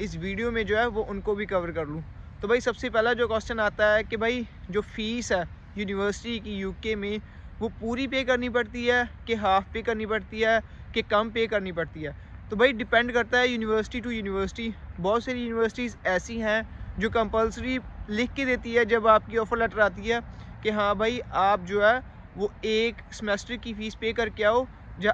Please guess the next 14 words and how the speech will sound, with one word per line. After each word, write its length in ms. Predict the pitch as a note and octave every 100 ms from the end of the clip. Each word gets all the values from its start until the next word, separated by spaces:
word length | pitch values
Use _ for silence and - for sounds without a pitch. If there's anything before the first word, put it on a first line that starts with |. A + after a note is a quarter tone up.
| E3+
आप 200 | G3 G#3
जो 200 | F#3+ G#3+
है 140 | A3+ C4 - -
वो 180 | G3+ B3 C4 - - - -
पूरे 180 | A3 B3
साल 280 | A#3+ G3 G3
की 180 | G#3 G#3
जो 120 | G#3
fees 280 | - G3 F#3
है 80 | A3+
वो 140 | G#3+
पे 180 | - F3+
करके 300 | F3+ D#3+ E3+
आओ। 160 | D3